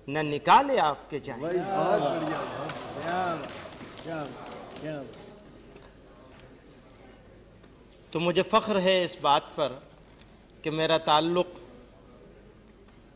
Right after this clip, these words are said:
Speaker 1: उस ख़ानदान और उस तंजीम, उस ऑर्गेनाइजेशन से है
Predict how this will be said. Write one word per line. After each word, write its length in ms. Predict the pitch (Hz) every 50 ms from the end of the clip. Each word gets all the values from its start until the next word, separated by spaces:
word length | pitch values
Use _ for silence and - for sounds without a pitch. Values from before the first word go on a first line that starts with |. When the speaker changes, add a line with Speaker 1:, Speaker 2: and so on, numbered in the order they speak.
| - - - - - - - - - - - - - 175
Speaker 1:
उस 140 | 175 - -
ख़ानदान 680 | - 170 170 151 147 143 123 143 147 156 165 170 170 - - - - - - - - - - - - - - - - - - - - - - - - - - - - - - - - - - - - - - - - - - - - -
और 300 | 156 170 180 185 185 180 - - - - - - - - - - - - - - - - - - - - - - - - - - - - - - - - - - - 202
उस 140 | 202 - -
तंजीम, 560 | 214 202 196 185 156 202 214 208 185 156 151
उस 160 | 156 156 - 185
ऑर्गेनाइजेशन 760 | 180 180 165 165 185 185 185 185 170 185 208 - 254 233 214
से 140 | - - 190 165
है 160 | 151 139